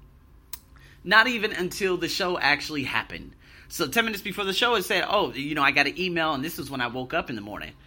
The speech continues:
It said, "Oh, your, your guest is waiting for you." I'm like, "Oh my God, she actually came on and she didn't email me back?" I was like, "Oh my God, I'm sincerely, uh, you know, sorry for what I, uh, you know, for basically not coming on, but you didn't email me back." She's like, "Oh, I don't email on weekends."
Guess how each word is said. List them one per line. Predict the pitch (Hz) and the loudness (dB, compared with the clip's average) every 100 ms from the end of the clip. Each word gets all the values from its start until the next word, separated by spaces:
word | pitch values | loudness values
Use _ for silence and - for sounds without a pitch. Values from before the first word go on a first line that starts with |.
| - - - - | -20 -20 -20 -6
It | 170 | 2
said, | 208 180 | 4 8
"Oh, | 226 190 | 8 6
your, | 156 180 175 | 4 4 6
your | 170 151 160 | 4 0 2
guest | 185 214 180 | 2 2 -4
is | 151 | -2
waiting | 180 165 - | 0 0 -4
for | 117 | -8
you." | 90 - | -8 -6
I'm | 139 | -4
like, | 160 139 | -2 -2
"Oh | 147 | -4
my | 156 151 | -4 -2
God, | 143 135 | 0 0
she | - 143 | 0 -2
actually | 175 180 | -2 -4
came | 147 170 151 | -4 -2 -2
on | 156 226 285 | -2 -4 -6
and | 123 | -8
she | 151 | -6
didn't | 156 143 147 | -4 -4 -4
email | 170 165 160 | -4 -4 -4
me | 143 | 0
back?" | 139 180 254 - - - - - | 0 0 -2 -16 -20 -20 -20 -8
I | - | -4
was | 185 | 0
like, | 175 | 0
"Oh | 214 | 2
my | 226 180 | 2 4
God, | 190 185 175 | 8 8 6
I'm | 143 143 | 2 -4
sincerely, | 131 160 135 - 226 185 175 - | -4 -6 -4 0 0 2 0 -2
uh, | 139 123 | -4 -6
you | 156 147 | -6 -4
know, | 135 107 | -4 -4
sorry | - 202 165 135 | 2 4 4 2
for | 127 143 | -2 -6
what | 131 131 | -2 4
I, | 127 127 | 4 4
uh, | 123 113 107 98 | 4 2 2 0
you | 117 143 | -2 -4
know, | 98 95 | -4 -8
for | 98 135 117 110 98 - - - - - - | -6 -4 -2 -4 -8 -14 -20 -20 -20 -18 4
basically | 220 262 - 233 | 6 6 4 6
not | 214 202 | 6 6
coming | 226 226 | 4 4
on, | 247 202 | 6 6
but | 196 185 | 4 4
you | 180 | 0
didn't | 180 196 196 | 0 0 0
email | 185 180 | 0 0
me | 175 | 0
back." | 214 185 | 0 0
She's | 175 | -2
like, | 185 190 | -2 2
"Oh, | 185 | 4
I | 170 | 4
don't | 190 160 | 2 -4
email | 180 160 131 | -2 -2 -2
on | 123 | -2
weekends." | 139 143 95 - - | -4 -4 -8 -10 -16